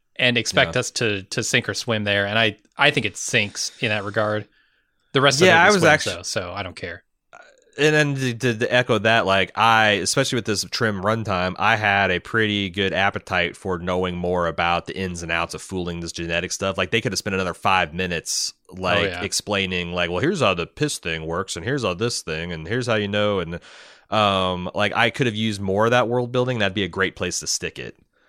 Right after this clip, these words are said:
Speaker 2: You know, like, and I think the Tony Shalhoub guy did a lot for efficiently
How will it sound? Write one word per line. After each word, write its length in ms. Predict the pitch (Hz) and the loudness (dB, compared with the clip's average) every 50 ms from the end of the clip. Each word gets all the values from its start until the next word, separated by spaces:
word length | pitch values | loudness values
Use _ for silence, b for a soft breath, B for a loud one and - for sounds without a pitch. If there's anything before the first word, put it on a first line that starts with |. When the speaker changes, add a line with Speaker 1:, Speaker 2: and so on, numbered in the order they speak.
| _ _ _ _ | _ _ _ _
Speaker 2:
You 100 | - 87 | -8 -6
know, 220 | 85 85 85 85 87 | -4 -2 -2 0 2
like, 160 | 113 127 131 | 2 2 4
and 100 | 151 170 | 4 4
I 60 | 202 | 4
think 160 | 202 - 202 | 4 2 0
the 60 | 196 | -2
Tony 240 | - - 190 185 180 | 0 2 4 4 4
Shalhoub 340 | 165 - 156 127 135 147 147 | 4 2 2 2 2 2 4
guy 160 | 151 143 143 | 4 4 4
did 180 | 135 131 135 117 | 6 4 4 4
a 60 | 104 | 4
lot 520 | 101 101 101 98 101 113 131 135 - - | 4 4 4 4 6 6 6 4 2 0
for 200 | - - - 80 | -10 -12 -8 -6
efficiently 720 | 101 - - 117 113 - - 135 101 139 147 156 165 151 | -6 -4 -2 -2 0 0 0 -2 -2 -2 -2 -2 -4 -4